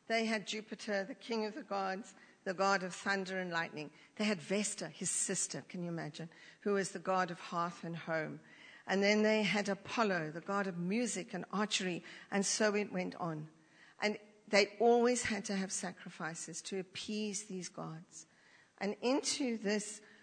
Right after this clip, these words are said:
melee of debauchery, violence, and goodness knows what, came Christianity. Now think about it. The Romans had all these gods. They could worship. They had to sacrifice to them. And here came Jesus.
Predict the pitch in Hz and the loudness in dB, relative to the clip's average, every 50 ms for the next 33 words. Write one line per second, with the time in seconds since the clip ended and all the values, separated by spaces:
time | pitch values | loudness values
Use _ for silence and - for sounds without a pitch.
0 | - - _ - 196 196 196 196 196 202 202 202 196 196 196 196 - - 170 170 | -20 -20 _ -2 2 4 6 8 8 8 8 8 6 6 4 4 2 2 0 0
1 | 170 160 - - - - - _ - - 185 165 - 190 208 214 208 208 - - | 0 -2 -4 -12 -18 -20 -20 _ -4 -2 -2 0 4 6 6 6 6 4 2 2
2 | 233 220 202 202 202 196 196 190 190 190 190 185 175 - 185 185 202 208 202 196 | 4 2 2 2 2 2 4 4 4 2 2 2 0 0 2 4 6 6 6 6
3 | 196 196 196 190 185 - - 175 170 165 - 220 233 247 220 208 - - 196 190 | 4 2 2 2 0 -2 -2 -2 -2 -2 0 0 2 2 2 2 2 0 0 0
4 | 185 170 - 165 156 156 - - - - - - _ _ _ - - 208 180 175 | 0 0 0 0 0 0 -2 -8 -18 -20 -20 -20 _ _ _ -8 -2 0 0 0
5 | 170 170 165 - - 180 170 - - - 160 156 160 160 156 156 - - 131 131 | 0 -2 -4 -6 -8 -8 -8 -8 -6 -4 -4 -2 -2 -4 -6 -8 -10 -14 -14 -14
6 | - - - - - _ _ - 202 190 - - 240 262 294 349 254 202 185 175 | -14 -18 -20 -20 -20 _ _ -4 -4 -2 0 0 0 0 0 -2 -2 0 0 0
7 | 165 175 - - 180 190 202 220 240 254 247 240 233 240 214 190 180 - - - | -2 -4 -6 -4 -2 0 2 4 4 4 2 0 -2 -2 -4 -4 -6 -4 -2 0
8 | 254 269 269 254 240 214 - - 175 175 175 175 175 180 - - - - - - | 2 2 2 2 0 -2 -2 0 0 2 2 0 -2 -4 -10 -14 -14 -18 -20 -14
9 | _ - 190 196 190 - - 214 202 180 165 185 220 226 214 - - 220 - - | _ 0 0 0 0 2 0 0 0 0 0 0 2 2 4 2 2 0 2 4
10 | 190 190 185 214 196 190 - 196 185 - - 226 214 - - 226 202 - 208 196 | 4 4 4 2 0 0 -2 -4 -4 -2 -2 -2 -2 -2 -4 -6 -4 -2 -2 -2
11 | 190 - - - 196 180 185 185 185 - - - - - - - - - 226 202 | -2 -2 -4 -4 -2 -2 -2 -2 -4 -4 -8 -14 -20 -20 -20 -8 -2 0 0 2
12 | 185 220 247 247 240 - - 302 240 196 - - 196 185 175 - - 156 160 - | 4 4 4 2 2 -2 -4 -2 -2 -2 -4 -4 -4 -4 -6 -6 -8 -10 -10 -10
13 | - - - | -12 -14 -14